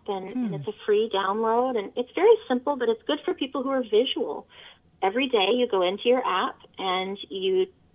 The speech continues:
Speaker 1: say, "Today was either a red day, a yellow day, or a green day." And so, um, it takes only a moment at the end of each day. And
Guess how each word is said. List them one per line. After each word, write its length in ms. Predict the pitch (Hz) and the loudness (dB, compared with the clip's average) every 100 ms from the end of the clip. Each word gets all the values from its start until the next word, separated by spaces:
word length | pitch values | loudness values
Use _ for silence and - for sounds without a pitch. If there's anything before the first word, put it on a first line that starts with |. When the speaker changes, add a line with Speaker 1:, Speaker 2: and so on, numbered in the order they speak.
| - - | -10 0
Speaker 1:
say, 400 | 226 220 220 226 - | 4 6 6 4 2
"Today 280 | 233 269 | 2 2
was 180 | 311 262 | 4 2
either 420 | 247 226 220 208 - | 2 2 4 2 2
a 120 | 185 | -2
red 340 | 190 220 220 | 0 0 0
day, 280 | 233 220 202 | 0 0 0
a 60 | 185 | -2
yellow 340 | 196 196 196 | 0 2 2
day, 240 | 196 190 185 | 2 -2 0
or 120 | 175 | -2
a 80 | 170 | -2
green 360 | 156 156 165 - | -4 -6 -6 -10
day." 360 | - - 214 _ - - - - | -10 -12 -14 _ -20 -20 -20 -8
And 200 | 190 196 - | -4 -4 -2
so, 460 | - 381 370 185 - | 2 4 6 4 2
um, 220 | 180 180 | -4 -6
it 120 | 180 - - | -6 -10 -2
takes 220 | 202 196 | -2 0
only 240 | 180 185 214 | -4 -2 -2
a 40 | |
moment 360 | 214 175 208 220 | 0 2 2 0
at 80 | 220 | 0
the 120 | 185 | 0
end 120 | 196 | 2
of 60 | 202 | 2
each 260 | 233 - | 2 -2
day. 400 | - 160 165 226 - _ _ _ _ | -6 -4 -4 -6 -12 _ _ _ _
And 320 | 196 202 202 | -6 -4 -4